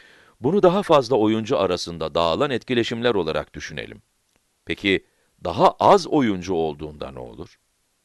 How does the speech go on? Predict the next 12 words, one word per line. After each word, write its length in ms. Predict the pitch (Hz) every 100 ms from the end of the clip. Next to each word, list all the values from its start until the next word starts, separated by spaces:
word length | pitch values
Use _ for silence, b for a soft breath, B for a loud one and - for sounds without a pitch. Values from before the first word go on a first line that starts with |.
| _ B B _
Diyelim 320 | 190 202 95
ki 120 | -
oldukça 440 | 135 101 110 - 98
basit 360 | 87 131 -
bir 80 | 113
etkileşim 520 | 90 - 87 87 117
setimiz 460 | 104 80 78 65 60
var. 200 | 55 - _ _ _ _ _ _ _
Bu 200 | 127 156
baykuş 720 | 101 82 67 - 180 208 - - _ _
faremizi 720 | _ 127 123 101 76 73 113
yer. 360 | 156 78 -